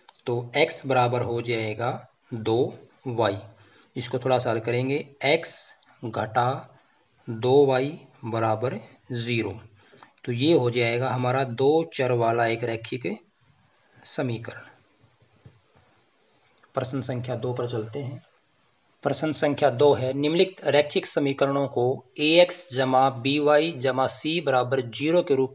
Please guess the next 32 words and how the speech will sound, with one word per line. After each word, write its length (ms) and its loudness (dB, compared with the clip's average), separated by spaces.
में 160 -4
व्यक्त 420 2
कीजिए 480 0
और 200 0
प्रत्येक 420 0
स्थिति 340 -2
में 280 -2
A, 360 4
B 260 -4
और 180 6
सी 320 -6
का 180 2
मान 360 0
बताइए। 500 -4
तो 80 -2
यहाँ 240 0
पर 120 0
हमें 160 2
समीकरण 540 0
दिया 200 4
हुआ 220 2
है, 340 -2
उसे 280 -2
हमें 320 0
पहले 260 2
ए 320 0
X 260 0
जमा 340 2
B 280 -2
Y 300 2
जमा 300 -2
सी 320 -6